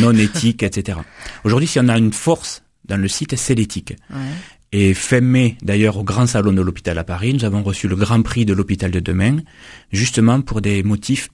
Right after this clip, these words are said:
Speaker 1: éthiques. Quand on nous appelle le TripAdvisor, ça nous fait plaisir et c'est
Speaker 2: Ouais,
Speaker 1: flatteur.
Speaker 2: ouais.
Speaker 1: En vé-, en vérité, j'aime moyennement, parce qu'on est le TripAdvisor, mais l'éthique en plus.
Speaker 2: Uh-huh, uh-huh.
Speaker 1: Et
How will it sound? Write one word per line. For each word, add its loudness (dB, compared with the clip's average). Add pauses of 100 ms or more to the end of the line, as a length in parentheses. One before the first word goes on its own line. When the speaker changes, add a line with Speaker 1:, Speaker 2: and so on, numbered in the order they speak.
Speaker 1:
éthiques. -8 (560)
Quand 2
on 2
nous 4
appelle 2
le 4
TripAdvisor, 0
ça -4
nous 0
fait -2
plaisir -2
et -4
c'est -2
Speaker 2:
Ouais, -2
Speaker 1:
flatteur. 2
Speaker 2:
ouais. -6 (580)
Speaker 1:
En 0
vé-, 2
en 4
vérité, 2
j'aime 2
moyennement, 0 (640)
parce 0
qu'on 4
est 6
le 2
TripAdvisor, 0
mais 2
l'éthique -2
en 0
plus. -6 (260)
Speaker 2:
Uh-huh, -6 (340)
uh-huh. -2
Speaker 1:
Et 2